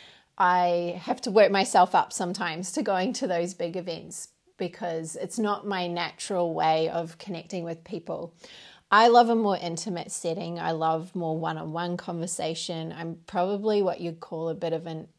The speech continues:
ambivert. I think I can turn on the extroversion. I can turn it on in the marketing if I need to,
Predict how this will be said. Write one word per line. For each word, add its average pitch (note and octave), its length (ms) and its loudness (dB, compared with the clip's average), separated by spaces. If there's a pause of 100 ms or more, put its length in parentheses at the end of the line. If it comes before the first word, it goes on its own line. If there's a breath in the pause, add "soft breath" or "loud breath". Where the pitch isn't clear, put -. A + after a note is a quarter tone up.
ambivert. A#3 800 0 (100)
I G#3 140 -4
think F3+ 460 -8 (340 loud breath)
I F#3+ 80 -6
can G3 180 -2
turn F#3+ 320 0
on F#3 220 0
the E3 280 -4
extroversion. G3 1120 0 (300 loud breath)
I F#3+ 60 -6
can G3 180 0
turn F#3 220 -2
it F3 140 0
on E3+ 160 -2
in E3 120 -4
the E3 60 -4
marketing F#3 600 -2
if A3 160 -2
I A#3 100 -4
need G#3+ 300 0
to, G#3+ 360 -2